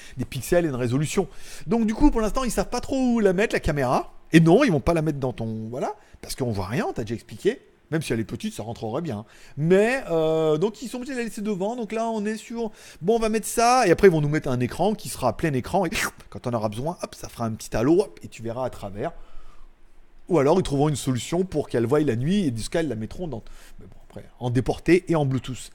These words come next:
Le truc intéressant, c'est ce petit halo qui est repris de, par plus en plus de fabricants à l'arrière pour mettre sur le flash. Ça veut dire qu'en fait, bah, du coup, il y a vraiment la caméra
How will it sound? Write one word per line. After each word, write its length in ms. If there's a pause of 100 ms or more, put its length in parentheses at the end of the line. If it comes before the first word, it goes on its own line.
(360)
Le 100
truc 180
intéressant, 520
c'est 120
ce 120
petit 340
halo 280
qui 140
est 20
repris 320
de, 80
par 300
plus 180
en 60
plus 120
de 80
fabricants 540 (340)
à 100
l'arrière 440
pour 120
mettre 200
sur 80
le 60
flash. 340
Ça 80
veut 40
dire 120
qu'en 80
fait, 180
bah, 120
du 100
coup, 100
il 60
y 60
a 20
vraiment 200
la 140
caméra 440